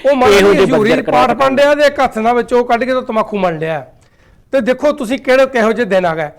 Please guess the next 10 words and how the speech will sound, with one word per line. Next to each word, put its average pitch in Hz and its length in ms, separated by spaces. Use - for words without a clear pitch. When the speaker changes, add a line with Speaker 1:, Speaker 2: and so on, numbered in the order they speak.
Speaker 2:
ਜੀ। 120 160
Speaker 1:
ਅੱਜ 262 180
ਜਦੋਂ 262 300
ਫਿਰ 254 140
ਇਹੋ 220 280
ਜਿਹੀਆਂ 233 200
ਵੀਡੀਓ 208 360
ਜਦੋਂ 202 240
ਬੰਦਾ 180 300
ਦੇਖਦਾ 151 580